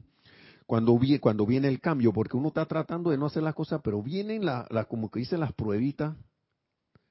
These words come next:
Vamos a ver si te vas a portar bien, pues. ¿Mm? Y esto siempre perturba los sentimientos.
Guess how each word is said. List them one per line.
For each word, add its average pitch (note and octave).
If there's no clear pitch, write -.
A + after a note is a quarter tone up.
Vamos C3
a -
ver D3
si D3+
te B2
vas A#2
a C#3
portar G#2
bien, C3
pues. C#3+
¿Mm? C4+
Y A#2+
esto D3+
siempre E3+
perturba D#3
los D#3
sentimientos. F#3